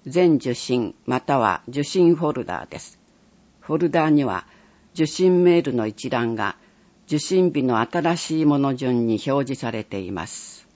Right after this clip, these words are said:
右スワイプまたは左スワイプで、受信メールを一件ずつ移動できます。一件のメールについて、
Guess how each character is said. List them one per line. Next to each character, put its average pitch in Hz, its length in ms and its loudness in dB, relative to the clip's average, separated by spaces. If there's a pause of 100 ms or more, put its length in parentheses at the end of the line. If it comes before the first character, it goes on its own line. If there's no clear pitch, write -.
(1400)
右 165 280 6
ス 180 200 -4
ワ 170 160 4
イ 131 80 -2
プ - 160 -10
ま 120 180 0
た 165 140 -2
は 120 120 2
左 175 400 0
ス 170 220 -6
ワ 170 100 4
イ 139 80 -2
プ - 140 -10
で、 98 260 -8 (300)
受 147 140 0
信 175 340 4
メ 165 200 4
ー 127 40 -2
ル 120 160 0
を 110 80 2
一 135 140 -4
件 175 340 2
ず 165 120 -6
つ 123 140 -6
移 113 140 -4
動 127 240 0
で 117 120 -6
き 107 180 -8
ま 98 120 -4
す。 - 200 -16 (560)
一 180 140 0
件 131 340 0
の 120 100 2
メ 139 240 2
ー - 20 -4
ル 131 120 -4
に 127 120 -2
つ - 160 -8
い 123 100 -4
て、 - 300 -12